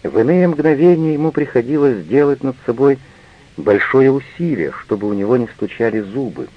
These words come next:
Он сказал: "Милосердная матерь людей,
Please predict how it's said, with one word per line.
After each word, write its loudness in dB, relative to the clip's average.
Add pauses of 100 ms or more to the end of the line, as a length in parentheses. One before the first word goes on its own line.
(440)
Он 0
сказал: -2 (1080)
"Милосердная -4
матерь -6
людей, -8